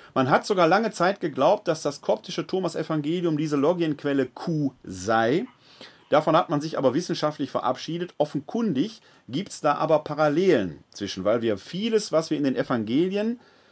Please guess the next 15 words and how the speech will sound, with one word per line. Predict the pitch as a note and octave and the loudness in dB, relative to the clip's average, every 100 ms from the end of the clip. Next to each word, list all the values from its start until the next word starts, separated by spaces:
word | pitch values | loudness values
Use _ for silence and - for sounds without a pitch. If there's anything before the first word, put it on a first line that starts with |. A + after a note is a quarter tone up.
| _ | _
in | B2 | -2
den | A#2+ | -2
vier, | - D#3+ D3+ | 2 2 4
äh, | B2+ A#2+ | 2 2
in | B2+ | 2
den, | B2 A2+ | 2 0
in, | A2 G#2+ G#2+ | -2 -2 -2
äh, | F2+ | -4
Matthäus | F#2 G2+ D#3 F3+ F3+ | -2 0 2 0 0
und, | B2 A#2+ A2 | -2 -2 -2
äh, | F#2+ A2+ | 0 2
Lukas | A2+ F#3+ G3 F#3 - | 2 2 0 0 -2
als | D3 D3 C#3+ - _ _ _ _ _ _ A2+ | 0 0 -2 -14 _ _ _ _ _ _ 2
Logien | D3 D#3+ C3 | 2 4 2
haben, | B2+ D#3 D#3+ | 2 2 2